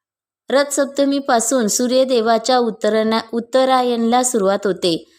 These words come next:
साहजिकच सूर्यनारायणची उपासना करण्यासाठी रथसप्तमी साजरी केली जाते. शिवाय सूर्यदेवाच्या रथाला सात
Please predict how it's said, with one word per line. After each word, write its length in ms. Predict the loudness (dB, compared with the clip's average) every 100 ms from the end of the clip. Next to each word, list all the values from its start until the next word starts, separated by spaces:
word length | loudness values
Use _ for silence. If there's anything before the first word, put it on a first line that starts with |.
| _ -6
साहजिकच 800 | -2 0 -2 -2 0 0 -2
सूर्यनारायणची 920 | -2 0 0 0 0 0 0 -2 -4 -4
उपासना 540 | -2 -4 -4 -2 -2
करण्यासाठी 720 | -2 -2 -2 -2 -4 -2 -2
रथसप्तमी 880 | 0 -4 -4 -6 -6 -8 -4 -4 -6 -12 -20 -20 -8
साजरी 420 | -2 -2 0 -2
केली 320 | 0 0 0
जाते. 560 | -2 -2 -2 -6 -6 _ _ -14
शिवाय 520 | -8 -4 0 0 -2
सूर्यदेवाच्या 1040 | -2 -2 0 0 0 0 0 -2 0 -2
रथाला 580 | -2 -4 -2 0 2 0 -4 -20 -18 -6
सात 280 | 0 0